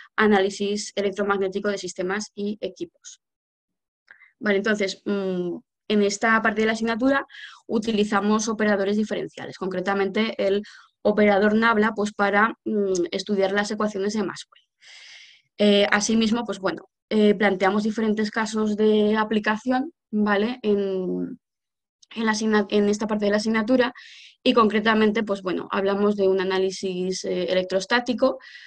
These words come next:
donde podemos estudiar, por ejemplo, eh, la tensión de ruptura en un condensador formado por dos esferas o incluso el efecto corona en líneas de alta tensión. Y luego, pues, introducimos otro caso práctico, como es el análisis magnetostático,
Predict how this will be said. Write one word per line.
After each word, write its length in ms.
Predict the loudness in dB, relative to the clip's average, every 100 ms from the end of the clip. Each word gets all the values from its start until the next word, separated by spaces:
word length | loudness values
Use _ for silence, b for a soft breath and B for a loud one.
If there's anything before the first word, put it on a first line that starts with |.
| B _
donde 260 | 0 2
podemos 460 | 2 2 2 2 -2
estudiar, 420 | -4 0 2 2
por 140 | 2
ejemplo, 500 | 0 0 -2 0 0 0
eh, 220 | 0 2
la 160 | 0
tensión 340 | 0 -2 -2 0
de 100 | 0
ruptura 500 | 0 -2 0 0 -2
en 140 | -2
un 100 | -2
condensador 440 | -2 -2 -2 -2 -4
formado 340 | -6 -6 -6
por 120 | -4
dos 140 | -4 -6
esferas 560 | -10 -4 -4 -4 -8 -6
o 80 | -4
incluso 420 | 0 -2 -2 -4
el 120 | -6
efecto 380 | -8 -8 -4 -4 0
corona 380 | 0 0 -4 -8
en 200 | -8 -4
líneas 260 | -2 -4 -6
de 60 |
alta 160 | -8 -6
tensión. 400 | -6 -6 -6 -6 -10 _ _ _ _ _ _ _ _ _
Y 120 | 0
luego, 320 | 2 2 2 2
pues, 260 | 2 2
introducimos 680 | -4 0 -2 -2 -6 -4 -6
otro 260 | -10 -10 -8
caso 560 | -10 -12 -8 -4 -4 -2
práctico, 440 | -6 -4 -6 -6
como 200 | -4 -4
es 140 | -4
el 100 | -4
análisis 460 | -4 -4 -6 -6 -4
magnetostático, 920 | -2 -2 -6 -6 -4 -4 -4 -4 -6